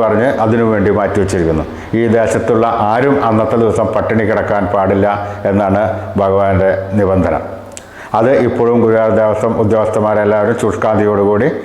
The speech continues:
നിവർത്തിച്ചു വരുന്നുണ്ട്. എല്ലാ അടിയന്തര പ്രവർത്തിക്കാരും ഈ ഉത്സവം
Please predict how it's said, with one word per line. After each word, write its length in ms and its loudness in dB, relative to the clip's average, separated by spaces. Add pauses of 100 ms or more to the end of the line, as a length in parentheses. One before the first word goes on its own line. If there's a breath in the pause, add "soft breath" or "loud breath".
(260 loud breath)
നിവർത്തിച്ചു 480 0
വരുന്നുണ്ട്. 380 2 (800 loud breath)
എല്ലാ 160 2 (160)
അടിയന്തര 340 2 (100)
പ്രവർത്തിക്കാരും 640 0 (220)
ഈ 40 0 (220)
ഉത്സവം 340 0